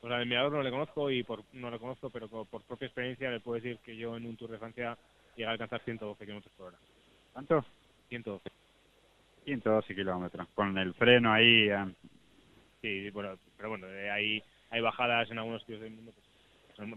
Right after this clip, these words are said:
Speaker 1: pre-, realmente propicias para eso y los Alpes, pues, generalmente son muy, muy buenas para eso, ¿no? Entonces, pero bueno, sin más, no hay, no hay much-, es parte de un trabajo y no hay mucho misterio.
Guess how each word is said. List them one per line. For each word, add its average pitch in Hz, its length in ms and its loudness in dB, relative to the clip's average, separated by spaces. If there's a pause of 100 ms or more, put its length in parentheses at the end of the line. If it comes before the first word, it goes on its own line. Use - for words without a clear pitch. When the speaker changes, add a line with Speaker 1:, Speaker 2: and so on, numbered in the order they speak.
Speaker 1:
pre-, 104 200 -6
realmente 101 340 -8
propicias 107 320 -12
para 110 200 -4
eso 113 120 -6
y 107 60 -4
los 104 160 -10
Alpes, 104 240 -10
pues, - 160 -18
generalmente 101 600 -8 (480)
son 107 120 -6
muy, 95 200 -10 (680)
muy 95 80 -16
buenas 95 260 -10
para 92 160 -6
eso, 90 100 -12
¿no? 90 100 -20
Entonces, 90 180 -20
pero 87 140 -16
bueno, - 120 -20 (100)
sin 98 160 -10
más, 95 160 -4 (120)
no 98 200 -8
hay, 95 300 -8 (400)
no 120 180 2
hay 110 680 2
much-, 107 260 -14
es 120 100 -10
parte 123 280 -2
de 120 100 0
un 117 80 -4
trabajo 131 440 2
y 123 60 0
no 117 80 -2
hay 117 60 -2
mucho 110 180 -6
misterio. 98 380 -8